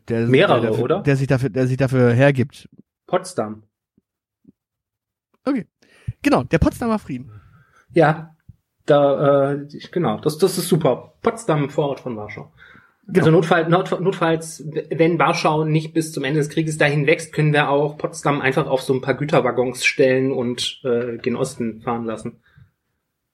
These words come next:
Speaker 2: Auf den Kapazitäten, mit denen wir vorher Panzer dahin transportiert haben. Das ist gar nicht so schlecht.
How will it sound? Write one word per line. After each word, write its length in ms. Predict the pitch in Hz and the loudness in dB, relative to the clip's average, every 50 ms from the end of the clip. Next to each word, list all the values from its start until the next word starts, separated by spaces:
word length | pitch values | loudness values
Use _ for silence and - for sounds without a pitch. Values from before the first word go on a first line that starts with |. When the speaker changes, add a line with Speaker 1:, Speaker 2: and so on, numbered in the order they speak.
| _ _ _ _ _ _ _ _ _ _ _ _ | _ _ _ _ _ _ _ _ _ _ _ _
Speaker 2:
Auf 140 | - 131 - | -8 -8 -2
den 120 | - 139 | -2 -2
Kapazitäten, 500 | - 143 - 139 143 143 139 147 143 147 | 0 0 -2 0 0 2 2 2 2 2
mit 100 | 139 - | 0 2
denen 140 | 147 135 131 | 2 2 2
wir 80 | 123 120 | 0 -2
vorher 200 | - 147 135 123 | -4 -4 -6 -4
Panzer 260 | 139 147 151 143 117 | -4 -6 -2 -2 -2
dahin 180 | 110 107 110 110 | -2 -4 -8 -10
transportiert 520 | - - 117 - - 113 - - 117 - | -10 -12 -14 -12 -12 -14 -12 -12 -14 -14
haben. 120 | 120 117 | -12 -10
Das 140 | 117 135 - | -10 -10 -10
ist 100 | - - | -10 -14
gar 100 | - - | -12 -10
nicht 160 | 175 156 165 | -10 -10 -8
so 80 | 156 147 | -8 -8
schlecht. 420 | - - 123 117 - - _ _ | -8 -8 -10 -10 -10 -10 _ _